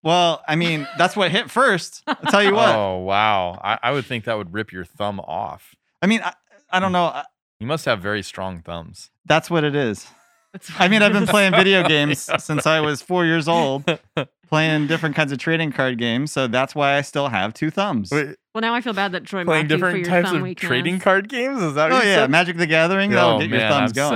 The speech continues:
Speaker 2: such a Magic fan.
Speaker 1: <laughs>
Speaker 2: Absolutely.
Speaker 1: I
Speaker 2: Yes.
Speaker 1: played by myself in my room when I discovered Magic
Speaker 2: I
Speaker 1: against
Speaker 2: just
Speaker 1: myself.
Speaker 2: got my Magic cards back.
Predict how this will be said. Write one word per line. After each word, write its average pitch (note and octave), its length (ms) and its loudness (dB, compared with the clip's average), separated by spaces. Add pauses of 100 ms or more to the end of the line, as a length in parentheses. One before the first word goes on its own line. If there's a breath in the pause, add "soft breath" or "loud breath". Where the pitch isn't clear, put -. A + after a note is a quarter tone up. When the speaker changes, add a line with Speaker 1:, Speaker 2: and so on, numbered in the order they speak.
Speaker 2:
such G2+ 40 -12
a G#2+ 60 -12
Magic G2 400 -4
fan. A2+ 520 -4
Speaker 1:
<laughs> - 60 -16
Speaker 2:
Absolutely. G2+ 720 -4 (140)
Speaker 1:
I D3+ 160 0 (120)
Speaker 2:
Yes. F#3 380 2
Speaker 1:
played G#3+ 240 0
by E3+ 180 2
myself D3+ 720 0
in C3 140 0
my C3 120 0
room C3 280 -2
when A2 100 -4
I G#2 100 -4
discovered G#2+ 460 -6
Magic G2+ 520 -8
Speaker 2:
I A#2+ 100 2
Speaker 1:
against C3 300 0
Speaker 2:
just C3 320 2
Speaker 1:
myself. - 260 -8 (220)
Speaker 2:
got A#2+ 380 2
my A2+ 160 0
Magic A2 500 -2
cards A2+ 340 -4
back. - 580 -8